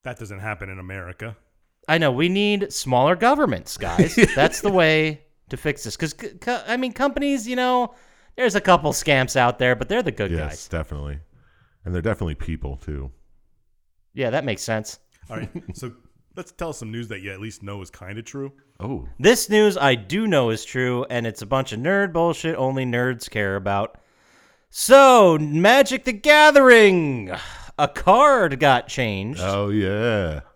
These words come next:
Speaker 2: Did
Speaker 3: Can't
Speaker 2: we
Speaker 3: wait to
Speaker 2: hear about
Speaker 3: pull it.
Speaker 2: this? <laughs> The, uh, a card called Space Godzilla Death Corona got its name changed to Space Godzilla Void Invader.
Speaker 3: Yeah.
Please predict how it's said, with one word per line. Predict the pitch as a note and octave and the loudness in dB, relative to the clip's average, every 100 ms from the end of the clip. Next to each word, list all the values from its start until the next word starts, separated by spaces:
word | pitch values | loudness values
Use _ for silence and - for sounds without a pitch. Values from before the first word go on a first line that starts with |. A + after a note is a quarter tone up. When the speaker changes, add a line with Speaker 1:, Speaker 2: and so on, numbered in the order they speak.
| _ _ - | _ _ -6
Speaker 2:
Did | C#3 | -2
Speaker 3:
Can't | C3 | 0
Speaker 2:
we | D3+ | 0
Speaker 3:
wait | |
to | C#3 | 0
Speaker 2:
hear | F3 | 2
about | F3 E3+ | 2 2
Speaker 3:
pull | F3+ | 0
it. | |
Speaker 2:
this? | F#3 - - | -4 -10 -14
<laughs> | E3 E3 - - _ _ _ _ _ _ _ _ B2 | -14 -14 -20 -20 _ _ _ _ _ _ _ _ -4
The, | C#3 D3 | 0 4
uh, | D3 C#3+ C#3+ C#3+ C#3+ _ _ _ _ _ | 6 6 6 4 0 _ _ _ _ _
a | D3 | -6
card | C#3 G3 G#3+ G#3+ G#3+ - _ | 0 4 4 2 -2 -6 _
called | - E3 E3 E3 - | -4 0 0 -2 -6
Space | - - G3+ G3 - | -12 -2 -2 -2 -2
Godzilla | F#3 F3 C#3 F3+ F3 C3+ | 2 2 0 0 0 0
Death | D#3 E3+ - | 2 0 0
Corona | - F3+ C#3 E3+ B3 B2+ C3+ E3 - - - - - - - - - | -6 -2 4 6 6 4 2 -2 -14 -18 -18 -18 -18 -20 -20 -20 -2
got | C#3 C3+ | 2 2
its | C3+ - | 0 -2
name | D3+ D3+ | -2 -2
changed | C#3 D#3 D3 C#3 - | -4 -4 -4 -6 -8
to | D3 C3+ | -6 -6
Space | A#2+ - - C3+ C#3+ - | -8 -12 -6 -6 -6 -4
Godzilla | B2+ B2 G#2+ B2 A#2+ | -2 -2 -2 -2 -4
Void | F#2+ G#2+ G#2+ G2+ | -4 -4 -4 -4
Invader. | F#2 F2+ E2+ D#2+ E2 - _ _ _ - | -8 -8 -10 -10 -16 -20 _ _ _ -12
Speaker 3:
Yeah. | D#2+ E2+ | -8 -8